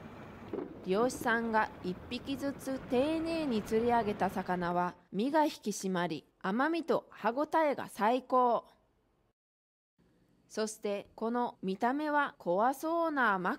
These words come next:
赤な魚。地元ではアラカブと呼ばれていて、どんな料理にしても美味しく食べられる。私は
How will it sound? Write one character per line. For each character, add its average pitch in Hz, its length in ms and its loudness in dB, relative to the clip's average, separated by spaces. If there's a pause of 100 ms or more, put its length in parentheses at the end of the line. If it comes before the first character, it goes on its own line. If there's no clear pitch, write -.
(100)
赤 339 120 0
な 262 140 0
魚。 190 480 -2 (760)
地 190 140 -4
元 226 300 0
で 220 120 0
は 214 220 2 (140)
ア 185 100 -2
ラ 220 160 0
カ 330 160 2
ブ 320 140 -4
と 220 120 0
呼 185 160 2
ば 170 140 2
れ 170 120 0
て 170 140 -4
い 165 100 -4
て、 - 280 -6 (140)
ど 185 200 2
ん 269 80 0
な 302 140 2
料 330 240 2
理 285 140 0
に 196 120 -2
し - 60 -6
て 175 160 -2
も 156 300 -4
美 311 160 4
味 453 40 4
し - 120 -10
く 220 120 0
食 196 140 0
べ 175 140 2
ら 156 120 0
れ 143 120 -4
る。 - 120 -14 (1080)
私 196 400 0
は 226 240 4